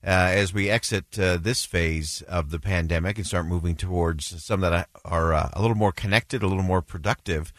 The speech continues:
Uh, but there's still a lot of things that I, I hope we don't lose in the process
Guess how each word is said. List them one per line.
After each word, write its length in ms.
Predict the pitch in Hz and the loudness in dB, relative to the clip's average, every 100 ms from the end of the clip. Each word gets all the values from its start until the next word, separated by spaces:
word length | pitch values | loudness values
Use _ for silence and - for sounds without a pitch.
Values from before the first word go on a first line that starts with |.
| _ - _ _ 90 | _ -20 _ _ -4
Uh, 160 | 82 | -2
but 200 | 78 90 | 0 0
there's 100 | 95 | 0
still 220 | - 120 | 0 2
a 20 | 95 | 4
lot 220 | 92 98 | 4 4
of 80 | 95 | 2
things 300 | 95 92 - | 0 0 2
that 120 | 87 | 2
I, 160 | 87 - | 2 2
I 140 | 95 | 0
hope 300 | 87 175 - | 2 0 0
we 100 | 127 | 0
don't 260 | 113 107 - | 0 0 -2
lose 460 | 107 139 160 135 | 2 4 2 -2
in 160 | 85 107 | -2 -2
the 80 | 82 | 0
process 800 | 117 113 - 123 143 - - | 2 2 4 2 2 -2 -10